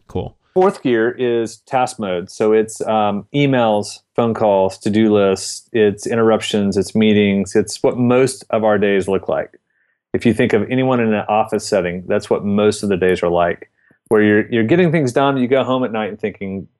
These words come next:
Speaker 2: you know, "Did I accomplish much today?" And you, you did, but it was kind of a roundabout, spinning plates, uh, so on and so forth.
Speaker 1: Yeah, you just described my day so far, actually, as I thought about that, of a, a lot of responding to emails,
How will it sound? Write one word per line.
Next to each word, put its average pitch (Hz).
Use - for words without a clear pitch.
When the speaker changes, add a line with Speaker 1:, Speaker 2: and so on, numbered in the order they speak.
Speaker 2:
you 107
know, 92
"Did 113
I 175
accomplish 180
much 180
today?" 185
And 123
you, 107
you 120
did, 139
but 113
it 104
was 113
kind 127
of 110
a 107
roundabout, 104
spinning 113
plates, -
uh, 92
so 117
on 107
and 95
so 101
forth. 87
Speaker 1:
Yeah, 120
you 113
just 123
described 107
my 92
day 95
so 92
far, 87
actually, 87
as 82
I 82
thought 90
about 85
that, 82
of 82
a, 90
a 92
lot 95
of 98
responding 92
to 95
emails, 90